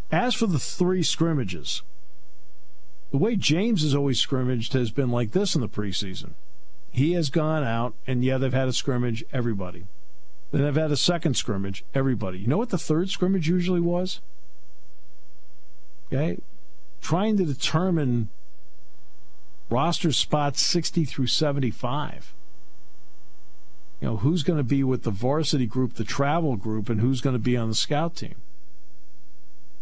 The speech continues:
Okay? That's not ones and twos. And that's how, you know, he used a scrimmage,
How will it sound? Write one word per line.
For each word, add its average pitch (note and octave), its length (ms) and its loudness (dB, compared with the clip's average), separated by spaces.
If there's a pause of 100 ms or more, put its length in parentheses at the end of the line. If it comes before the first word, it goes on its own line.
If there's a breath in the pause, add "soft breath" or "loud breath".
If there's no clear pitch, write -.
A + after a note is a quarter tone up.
Okay? C#3 180 0
That's D3+ 280 -2
not G3 200 0
ones F3 280 2
and C#3+ 140 2
twos. D#3 560 0 (1900)
And A#2+ 160 0
that's D#3+ 260 0
how, C#3+ 440 2 (160)
you B2+ 100 0
know, A#2+ 300 0
he C3+ 80 0
used C#3+ 420 2
a C#3 120 2
scrimmage, A#2 680 0